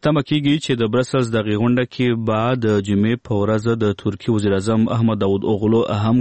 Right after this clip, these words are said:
ګډون وکړي. پر اوسه کال له یو میلیون ډېر کډوال اروپا ته رسېدلي چې پکې ډېرې له ترکیې نه یونان ته تللي. د کډوالو په هکله ممکنه پلان کې ویل شوي چې له ترکیې نه یونان ته تلونکي ټول کډوال به بیرته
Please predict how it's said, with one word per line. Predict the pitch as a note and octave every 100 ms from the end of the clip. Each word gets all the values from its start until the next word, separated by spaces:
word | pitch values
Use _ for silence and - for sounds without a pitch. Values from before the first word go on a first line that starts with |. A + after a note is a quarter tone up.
| G#2+
ګډون | G#2 G2+
وکړي. | F#2+ - A2+ C3 - - - -
پر | C3+
اوسه | F3 F3 -
کال | E3 F3+
له | D3+
یو | D#3+ D#3
میلیون | C#3+ C#3+ C#3
ډېر | D3 D#3+ C#3+ -
کډوال | A#2 A2+ A#2+ B2
اروپا | G#2+ G2+ A2+ A2+
ته | G#2+
رسېدلي | G2 - A2+ D3+ C#3
چې | A#2
پکې | G#2+ - G#2 A#2 A2+
ډېرې | G#2 G2+ A#2+ C3 - - - -
له | B2 B2 B2 -
ترکیې | C3 A#2+ D3+ C3+
نه | G#2+
یونان | G#2+ A2 A#2+ B2
ته | C3 A#2+
تللي. | - A2+ A2 A#2+ C#3 _ - -
د | C#3+ C#3
کډوالو | D3 E3 F3+ E3+
په | D3+
هکله | D#3 E3 D#3
ممکنه | C#3 B2+ B2 C3 C3
پلان | C3+ C#3
کې | C#3 B2+
ویل | A2 G#2+
شوي | - C#3 E3+
چې | C#3 A#2
له | A2
ترکیې | - G#2+ G#2 - C3 B2+
نه | A#2 A#2 B2 B2
یونان | A#2 A#2 B2+ C3
ته | A#2 A2
تلونکي | - C3 B2+ - -
ټول | C#3 C3
کډوال | A2+ G2+ A2 A#2 A#2+
به | A2+
بیرته | C3+ C#3 A2